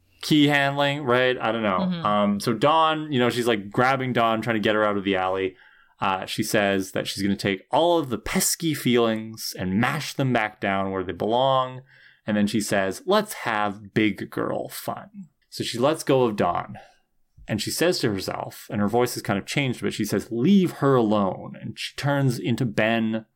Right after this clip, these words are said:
Speaker 1: and he repeats, "Leave her alone." And then she turns back into Glory and says, "Little late in the game to start growing a backbone,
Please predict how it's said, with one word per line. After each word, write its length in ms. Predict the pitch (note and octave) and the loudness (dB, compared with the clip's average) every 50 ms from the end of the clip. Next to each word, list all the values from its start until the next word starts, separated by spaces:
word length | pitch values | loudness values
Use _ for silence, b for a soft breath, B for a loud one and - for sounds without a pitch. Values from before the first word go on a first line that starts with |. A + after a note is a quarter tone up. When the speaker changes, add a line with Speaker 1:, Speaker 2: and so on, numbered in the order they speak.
| _ _ _ _ _ _ _ _ | _ _ _ _ _ _ _ _
Speaker 1:
and 280 | G#2 G2 G2 A#2 - - | -2 -2 -2 -2 -4 -6
he 220 | - - - C3 A#2+ | -12 -6 -2 -2 0
repeats, 500 | A2+ A2+ A2 - A#2 G#2 G#2 G#2 - - - | 0 0 0 0 0 0 0 0 -4 -6 -2
"Leave 320 | E3+ D#3+ G#3+ G#3+ G3+ C#3+ | 2 4 6 6 4 4
her 140 | C#3 D3 C#3 | 2 2 2
alone." 560 | B2+ A2+ G#2 G2+ F#2 - - E2+ - - E3+ _ _ _ _ _ _ _ _ _ _ | 2 2 2 0 0 -2 -6 -14 -18 -20 -20 _ _ _ _ _ _ _ _ _ _
And 160 | A2 C3 D3 | 0 2 4
then 380 | D#3+ F3 F#3 F#3 F3+ F3 E3+ D3+ | 4 4 4 4 2 0 0 -2
she 180 | C3+ - D#3 C3 | -2 -2 0 0
turns 260 | D3 D3+ D#3 C#3 B2+ | 0 0 0 0 0
back 220 | D#3+ D3 C3 - | -2 -2 -2 -4
into 160 | C#3 C3 B2+ | -2 -2 0
Glory 420 | A2+ B2 A#2+ A2+ G2+ - - G2+ - | 2 2 2 2 2 0 -2 -6 -10
and 120 | - - - | -10 -8 -2
says, 480 | - A2+ G2+ G2+ G2 G2 F#2+ - - b b b b b b b _ | 0 2 2 2 2 0 -2 -4 -8 b b b b b b b _
"Little 200 | B2+ C#3+ D#3+ D3+ | 4 4 6 6
late 180 | D3+ E3 F3 | 6 6 6
in 100 | E3+ E3 | 6 4
the 60 | D#3+ C#3+ | 2 4
game 280 | C#3 D#3+ E3+ F#3 F3+ | 4 4 4 4 4
to 80 | C#3 B2 | 2 2
start 260 | - D#3+ D3+ C3+ G#2 | 2 2 2 2 4
growing 240 | C#3+ C#3+ D3+ D3+ C#3+ | 4 2 4 4 2
a 60 | B2+ | 0
backbone, 760 | G#2 - C#3+ D3 - - _ A#2+ A2+ G#2 G2+ F#2+ F2+ E2 | 0 0 -4 -4 -6 -4 _ 2 2 2 2 0 -2 -6